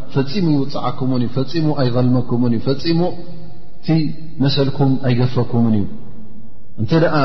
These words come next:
ምእንቲ ኢልኩም፣ ምእንቲ ኣላህ፣ ምእንቲ እዚ ዲን ኢልኩም እንተ ደኣ ተዋጊእኩም፣ እንተ ደኣ ደኺምኩም፣ እንተ ደኣ ሞይትኩም፣ ፅባሕ ንግሆ ኣላህ ስብሓን ወተዓላ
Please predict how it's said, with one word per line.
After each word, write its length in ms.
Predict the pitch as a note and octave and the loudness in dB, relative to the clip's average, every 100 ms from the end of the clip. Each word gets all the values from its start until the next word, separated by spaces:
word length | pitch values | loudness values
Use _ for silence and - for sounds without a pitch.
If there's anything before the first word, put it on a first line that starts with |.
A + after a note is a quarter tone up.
| B2 | 4
ምእንቲ 300 | C#3 D#3 C#3 | 4 2 2
ኢልኩም፣ 300 | D3 B2+ C3 | 2 2 2
ምእንቲ 200 | B2 C#3+ - | 2 2 2
ኣላህ፣ 240 | C3 B2 | 2 2
ምእንቲ 200 | B2+ C#3 | 2 2
እዚ 120 | C3 C3 | 2 2
ዲን 180 | C3+ C3+ | 4 2
ኢልኩም 260 | B2+ C#3 B2 | 2 2 2
እንተ 140 | C3 C#3 | 2 2
ደኣ 120 | C3 G#2+ | 2 0
ተዋጊእኩም፣ 540 | A#2+ B2 A#2+ A#2+ B2 | 0 0 0 0 0
እንተ 120 | A2+ C#3 | 0 0
ደኣ 120 | C3+ B2+ | 0 0
ደኺምኩም፣ 460 | A#2+ C#3 B2 B2 | -2 -2 0 0
እንተ 140 | A2+ C#3+ | 0 0
ደኣ 140 | C#3 C#3+ | -2 -2
ሞይትኩም፣ 360 | D3+ D3+ E3+ D#3 - - | -2 -2 -2 -2 -4 -4
ፅባሕ 240 | - D3 C#3 | -4 -4 -2
ንግሆ 240 | D3 C#3 C#3+ D#3+ - - - | 0 0 0 0 -2 -4 -2
ኣላህ 220 | C3+ C3 | -2 0
ስብሓን 320 | B2 B2 B2 B2 | -2 -2 0 0
ወተዓላ 360 | A#2 A2+ A#2 | 2 2 0